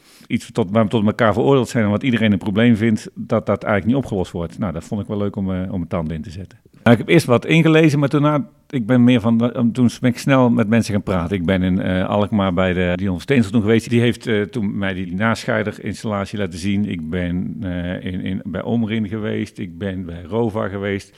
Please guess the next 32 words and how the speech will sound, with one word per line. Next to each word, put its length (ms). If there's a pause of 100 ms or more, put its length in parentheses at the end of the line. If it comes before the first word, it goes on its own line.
(140)
Ik, 100
eh, 240
bij 100
het 120
afvalfonds 420
langs 240
geweest. 440
Bij 80
het 100
ministerie 480
langs 220
geweest. 400
Om 180
een 120
beetje 300
te 120
snappen 520
en 100
te 100
voelen 280
van 220
waar 280
iedereen 300
mee 100
zit. 240
Wat 160
iedereen, 500
eh, 280
bezighoudt 680
en 240
waarom, 600
eh, 200